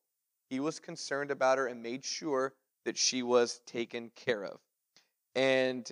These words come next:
I've been bedside by lots of people, you know, over the years before they pass, and I've done lots of funerals and things like that. And,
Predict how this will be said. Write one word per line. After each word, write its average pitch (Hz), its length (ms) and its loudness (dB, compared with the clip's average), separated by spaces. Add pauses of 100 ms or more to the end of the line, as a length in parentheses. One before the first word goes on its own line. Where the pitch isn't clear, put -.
(160)
I've 131 400 8 (380)
been 139 300 6
bedside 160 720 8
by 131 120 4
lots 139 340 4
of 131 100 -8
people, 202 520 2
you 170 100 -2
know, 160 240 4
over 135 160 -4
the 135 100 0
years 160 420 4
before 139 320 0
they 135 120 2
pass, 147 560 4
and 127 100 -8
I've 120 160 -4
done 123 160 -4
lots 120 280 0
of 131 100 -14
funerals 113 500 -12 (360)
and 113 140 -12
things 120 240 -4
like 120 240 4
that. 113 260 4
And, 113 200 -4